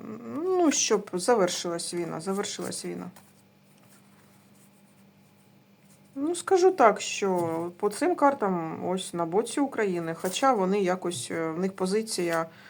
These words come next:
я, ми посередині. Нам треба примирити обі держави, ми якось посередині, але все одно більше на боці України. І оцей шах,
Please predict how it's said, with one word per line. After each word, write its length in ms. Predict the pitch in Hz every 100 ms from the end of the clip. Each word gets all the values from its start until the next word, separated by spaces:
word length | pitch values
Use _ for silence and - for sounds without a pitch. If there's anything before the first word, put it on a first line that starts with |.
| - -
я, 140 | 208
ми 240 | 226 190 220
посередині. 720 | 220 208 190 160 151 160 170 190 - - - - - - _ - - -
Нам 180 | 208 208
треба 260 | 202 185
примирити 680 | 180 185 185 185 269 349 262
обі 460 | 233 226 214 214 202
держави, 560 | 190 196 190 196 190 175
ми 140 | 202
якось 260 | 196 175 -
посередині, 680 | 185 - 175 156 156 160
але 320 | - 196 226 269
все 220 | - 202
одно 420 | 196 180 151 156 -
більше 560 | 165 220 226 - 160 165 - - - _ -
на 200 | 180 202
боці 360 | 170 175 -
України. 540 | 170 - 165 147 - 185
І 200 | 180 175
оцей 360 | 170 170 185 175
шах, 480 | - 247 285 -